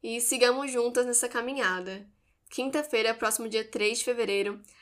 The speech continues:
às seis da manhã, o primeiro episódio da segunda temporada estará disponível. Um episódio que ficou sensacional. Fiquei muito feliz de receber essa convidada. Vocês vão conhecer no dia.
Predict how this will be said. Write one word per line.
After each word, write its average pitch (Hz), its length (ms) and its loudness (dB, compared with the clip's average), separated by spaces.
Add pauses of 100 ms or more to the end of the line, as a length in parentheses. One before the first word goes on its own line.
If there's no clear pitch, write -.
(140)
às 214 180 -2
seis 254 340 2
da 285 80 -4
manhã, 220 480 -2
o 220 80 -6
primeiro 220 480 -2
episódio 247 460 4
da 226 60 0
segunda 214 300 0
temporada 208 760 0
estará 214 400 -4
disponível. 190 540 -4
Um 196 80 -10
episódio 196 480 -6
que - 80 -16
ficou 208 340 -8 (300)
sensacional. 226 840 0
Fiquei - 160 -8
muito 254 520 -6 (260)
feliz 240 540 6
de 254 80 -4
receber 202 420 0
essa 202 180 0
convidada. 196 680 -4
Vocês 196 380 -8
vão 208 200 -6
conhecer 208 420 -4
no 196 140 -6
dia. 220 440 -2